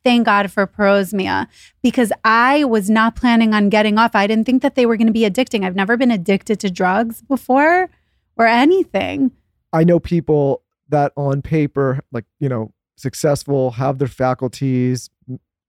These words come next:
Speaker 2: adult, made it to their later adult years, no problems, not drinkers, not drug abusers, that have had hip replacement surgeries or knee surgeries, and they get stuck on this. And I, I know literally a handful of people that have it to check themselves into rehab to get off this stuff because those drugs
Speaker 1: That's
Speaker 2: are
Speaker 1: strong.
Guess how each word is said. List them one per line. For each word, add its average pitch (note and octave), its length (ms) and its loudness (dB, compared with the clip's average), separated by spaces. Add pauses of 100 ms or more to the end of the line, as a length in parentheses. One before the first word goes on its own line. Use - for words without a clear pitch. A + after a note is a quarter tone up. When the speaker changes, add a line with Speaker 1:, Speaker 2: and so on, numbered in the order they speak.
(300)
Speaker 2:
adult, C#3+ 420 0
made D3 240 0
it D#3 100 0
to D3+ 100 -2
their C#3 180 -2
later D3 340 2
adult C#3+ 380 0
years, C#3 540 0
no C#3 180 0
problems, B2+ 500 -4
not B2+ 160 -4
drinkers, B2+ 380 -4
not A#2+ 160 -2
drug A#2 200 -4
abusers, C3 360 -2
that B2 100 0
have A#2+ 100 -2
had B2 300 -2 (300)
hip F3+ 220 -2
replacement B2 420 -4
surgeries A2 380 -6
or A#2 100 -4
knee D#3+ 180 -2
surgeries, A#2 600 -4
and B2+ 140 -6
they B2+ 120 -2
get C3+ 240 -4
stuck A#2+ 300 -6
on C#3 120 -4
this. D#3+ 300 -2
And C3 160 -8
I, C#3 160 -8 (100)
I C3+ 220 -2
know D#3 400 0 (360)
literally E3 280 4
a C#3 60 0
handful D3+ 460 -2
of C3+ 60 -6
people C3+ 200 -2
that A#2+ 100 -2
have C3 160 -2
it A#2+ 120 -8
to - 100 -20
check - 240 -4
themselves C3 500 -4
into A#2+ 160 -6
rehab B2 340 -2
to A2+ 60 -8
get A2+ 140 -6
off A#2 220 -4
this C#2+ 140 -8
stuff - 260 -10
because C3+ 260 -2
those C#3+ 160 0
drugs C#3+ 300 0
Speaker 1:
That's - 20 0
Speaker 2:
are C#3+ 40 0
Speaker 1:
strong. G3+ 200 2